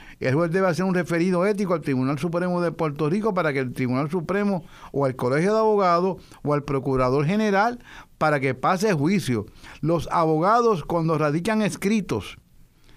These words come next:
y, y, y ponen información que no es correcta, es falsa, violan la ética de la abogacía.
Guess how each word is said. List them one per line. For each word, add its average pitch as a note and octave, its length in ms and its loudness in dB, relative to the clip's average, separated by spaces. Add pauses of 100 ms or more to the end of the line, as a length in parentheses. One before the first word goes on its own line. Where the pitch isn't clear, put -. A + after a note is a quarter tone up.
(580)
y, F3 140 2 (140)
y, E3 480 2
y E3 120 -2
ponen G#3 340 0
información G3+ 720 2
que F#3+ 160 0
no G3 80 4
es G#3+ 80 2
correcta, G#3 440 0
es - 80 -2
falsa, A3 480 2
violan F#3 340 0
la E3 120 2
ética F#3 320 0
de F3 60 2
la D#3+ 80 2
abogacía. A#2+ 760 -2